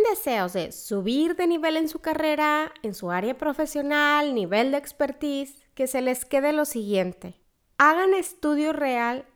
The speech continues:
de humanos, su mercado, las personas que interactuarán, de la experiencia al usuario,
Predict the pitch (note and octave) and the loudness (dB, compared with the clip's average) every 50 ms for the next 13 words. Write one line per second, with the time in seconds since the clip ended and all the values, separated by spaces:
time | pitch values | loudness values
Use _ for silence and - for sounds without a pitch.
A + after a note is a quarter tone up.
0 | _ - G#3 G3 A3+ A3+ A3 G#3 G3+ G#3+ A3 A#3 A3+ G3 D#3 - - - - - | _ -6 0 2 4 4 4 4 2 2 0 0 0 -2 -4 -6 -10 -16 -20 -20
1 | - _ _ _ _ _ _ _ _ _ _ _ - - - - - D4 C#4 C#4 | -20 _ _ _ _ _ _ _ _ _ _ _ -16 -14 -8 -2 0 2 2 4
2 | C4 B3+ B3 A#3+ A#3 A#3 - - - B3+ B3+ B3+ C4 B3 G#3+ F#3 F3+ F3+ - _ | 2 2 0 0 -4 -6 -10 -6 0 2 4 4 4 2 0 -4 -6 -8 -12 _
3 | _ - A#3+ A#3+ B3 A#3+ A#3+ - - - B3 A#3+ A3+ - - - C#4+ C#4 C#4+ D4 | _ -6 0 2 2 2 2 -2 -2 -2 0 0 -2 -4 -2 0 2 2 2 2
4 | E4+ G4 A#4+ - - - - - B3+ B3 A#3 A#3 A#3 A3+ G#3+ G#3+ G#3+ - - - | 0 0 -2 -4 -8 -10 -4 -2 -2 -2 -2 -2 -2 -2 -2 -2 -4 -6 -6 -4
5 | G#3+ G#3+ G#3+ A3 A3 B3 D4 G#4 - _ _ _ _ _ _ _ _ _ _ _ | -4 -2 -2 -2 -2 -2 -4 -6 -8 _ _ _ _ _ _ _ _ _ _ _
6 | _ _ _ _ - - F#3+ F#3+ F3+ E3+ - - - - F3 F3 F3 F3+ F3 - | _ _ _ _ -8 -4 -4 -2 -4 -4 -8 -10 -8 -6 -4 -2 -2 -4 -4 -4
7 | B3 B3 C#4+ D#4+ D#4 - - F4+ E4 D#4+ C#4 B3 A#3+ A#3 C4+ F#4 G#4+ | -4 -4 -4 -4 -4 -4 0 2 2 2 2 0 -2 -2 -4 -4 -8